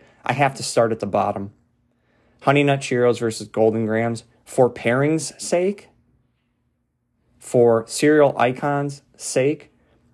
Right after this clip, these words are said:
I'm gonna go with Honey Nut Cheerios, the bee, uh, the king bee, if I'd say. Again, the pairing factor. You can put Honey Nut Cheerios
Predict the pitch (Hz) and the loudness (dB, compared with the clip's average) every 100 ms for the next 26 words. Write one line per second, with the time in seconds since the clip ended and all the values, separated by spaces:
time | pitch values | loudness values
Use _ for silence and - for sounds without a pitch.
0 | _ 117 131 135 120 117 113 107 120 117 | _ -2 0 2 4 4 2 0 -4 -2
1 | 113 107 - 104 113 127 147 143 - _ | -4 -6 -6 -4 -2 -2 -4 -8 -14 _
2 | _ _ _ _ _ _ _ _ 110 107 | _ _ _ _ _ _ _ _ -4 -2
3 | 117 123 151 160 _ _ _ _ _ _ | -2 -2 -4 -8 _ _ _ _ _ _
4 | _ - - 107 101 101 104 113 - 127 | _ -16 -8 -4 -2 -2 -4 -4 -2 -2
5 | 151 147 151 185 190 - _ _ _ _ | 0 0 0 -2 -6 -14 _ _ _ _
6 | _ _ _ _ _ _ _ _ 135 131 | _ _ _ _ _ _ _ _ -4 0
7 | 139 135 - 160 170 185 _ _ _ _ | 0 0 -2 -4 -4 -10 _ _ _ _
8 | _ _ _ _ _ _ _ _ _ 123 | _ _ _ _ _ _ _ _ _ 0
9 | 117 131 123 107 - 131 127 120 110 104 | 4 2 2 0 -2 -2 0 -2 0 0
10 | 101 117 101 - _ _ _ _ 117 107 | 0 -4 -10 -12 _ _ _ _ -10 -6
11 | 110 139 127 123 120 117 - 110 107 104 | -2 0 0 0 -2 -4 -2 -2 0 0
12 | 101 101 | -2 -6